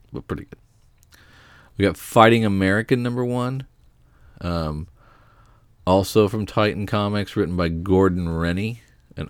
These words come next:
art by Duke Mighton, with a cover by Terry Dodson. Uh, this is, uh, a continuation of a Kirby classic series,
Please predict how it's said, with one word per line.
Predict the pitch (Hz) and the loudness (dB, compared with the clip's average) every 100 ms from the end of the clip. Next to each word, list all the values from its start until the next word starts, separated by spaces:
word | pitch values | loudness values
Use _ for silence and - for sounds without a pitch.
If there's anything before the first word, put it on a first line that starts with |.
| - | -2
art | 85 80 | 0 0
by | 85 | -2
Duke | 80 85 92 87 - | -2 -2 0 0 0
Mighton, | 95 76 76 73 87 90 110 _ _ _ - - - | -6 -4 -4 -4 -6 -8 -8 _ _ _ -20 -20 -6
with | 90 | -4
a | 80 | -2
cover | - 90 | 0 0
by | 85 80 | 2 -2
Terry | - 85 76 | -2 -2 0
Dodson. | 69 67 73 - 98 110 - _ - _ _ _ _ _ _ | -2 -4 -6 -10 -10 -10 -16 _ -20 _ _ _ _ _ _
Uh, | 82 82 78 80 | -6 -2 -2 -2
this | 76 78 - | -4 -6 -4
is, | 80 73 | -6 -4
uh, | 82 76 71 - _ _ _ _ _ - - | -4 -4 -6 -10 _ _ _ _ _ -18 -14
a | |
continuation | 78 87 - 95 87 82 - 85 | -6 -6 -2 -2 0 -2 -4 -6
of | 71 | -4
a | 73 | -6
Kirby | - - 135 131 104 | -8 -2 0 0 -2
classic | - - 64 - - | -8 -8 -8 -8 -14
series, | - 76 73 69 - | -8 -4 -4 -4 -8